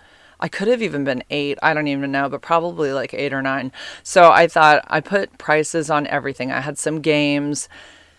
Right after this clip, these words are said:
and I had some Barbies and I had stuffed animals, and I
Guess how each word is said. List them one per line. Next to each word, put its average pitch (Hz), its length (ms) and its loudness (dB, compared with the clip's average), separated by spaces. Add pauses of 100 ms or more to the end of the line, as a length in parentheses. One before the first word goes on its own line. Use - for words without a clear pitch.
(260)
and 180 180 2
I 180 40 4
had 175 280 2
some 190 180 -2
Barbies 151 640 4
and 156 80 0
I 147 60 -2
had 160 100 -6
stuffed - 320 0
animals, 147 680 0
and 156 200 -2
I 156 160 -2